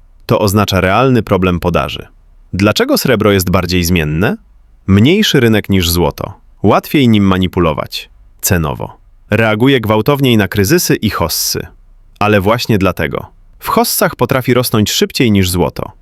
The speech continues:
Historycznie bywało mocno niedowartościowane. Przy powrocie zainteresowania potrafi wystrzelić.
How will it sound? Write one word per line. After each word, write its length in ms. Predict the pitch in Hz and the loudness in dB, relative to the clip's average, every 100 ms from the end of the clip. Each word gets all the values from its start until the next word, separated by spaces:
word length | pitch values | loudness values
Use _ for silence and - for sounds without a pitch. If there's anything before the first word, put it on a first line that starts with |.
| - - - | -20 -20 -20
Historycznie 720 | - 117 - 107 196 - 190 | -4 -2 2 2 2 0 0
bywało 340 | 127 113 110 101 | 2 2 2 2
mocno 360 | 127 175 151 | 0 0 0
niedowartościowane. 1160 | 127 110 98 98 92 85 - 85 67 - - - - _ - | 2 2 0 -2 -4 -6 -4 -2 -4 -8 -16 -20 -20 _ -2
Przy 100 | 131 | 0
powrocie 380 | 117 160 208 170 | 2 2 2 2
zainteresowania 720 | 123 107 104 98 107 165 180 | 2 2 2 0 0 0 -2
potrafi 400 | 127 113 101 98 | -2 -2 -2 -2
wystrzelić. 720 | 85 - - 76 64 - - | -2 -4 -4 -4 -6 -10 -16